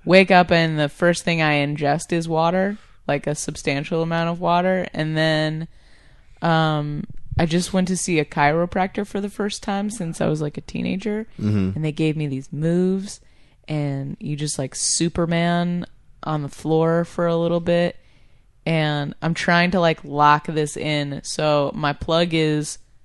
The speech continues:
Speaker 1: routine. Find a healthy routine.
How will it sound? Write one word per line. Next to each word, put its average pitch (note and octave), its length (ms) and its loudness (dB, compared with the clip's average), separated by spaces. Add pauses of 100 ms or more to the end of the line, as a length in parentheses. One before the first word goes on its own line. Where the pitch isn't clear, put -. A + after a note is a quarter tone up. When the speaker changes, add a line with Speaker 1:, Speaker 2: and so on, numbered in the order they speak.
(300)
Speaker 1:
routine. D#3+ 800 -4 (560)
Find F3 320 -4
a D#3+ 40 -2
healthy F#3+ 440 -4
routine. G#3 720 -6